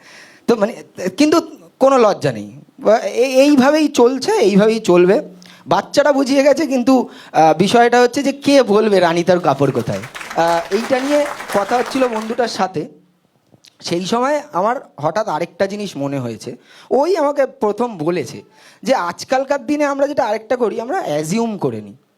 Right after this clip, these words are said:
যে কাউকে দেখলে আমরা অ্যাজিউম করে নিই। মানে আমার যেমন, আহ, কানে ইয়াররিং পরা আছে, তো আমি কি হয়েছে, পরশুদিন নিজের কানের দুলটা হারিয়ে ফেলেছি।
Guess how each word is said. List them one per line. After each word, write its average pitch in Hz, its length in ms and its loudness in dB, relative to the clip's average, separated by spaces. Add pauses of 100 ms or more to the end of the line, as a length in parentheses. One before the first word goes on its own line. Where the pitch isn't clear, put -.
(280)
যে 269 160 0
কাউকে 262 320 -2
দেখলে 214 500 -4 (240)
আমরা 175 200 -4
অ্যাজিউম 143 380 -4
করে 113 240 -8
নিই। 101 100 -20 (340)
মানে 240 140 -2
আমার 226 280 -2
যেমন, 247 340 -4
আহ, 147 420 -2
কানে 214 240 -4
ইয়াররিং 196 400 -2
পরা 139 240 -2
আছে, 120 260 -10 (600)
তো 190 120 0
আমি 214 460 -4
কি 240 140 -2
হয়েছে, 247 220 -2
পরশুদিন 233 720 -4
নিজের 214 320 -2
কানের 208 300 -8
দুলটা 226 240 -2
হারিয়ে 131 280 -6
ফেলেছি। 104 380 -14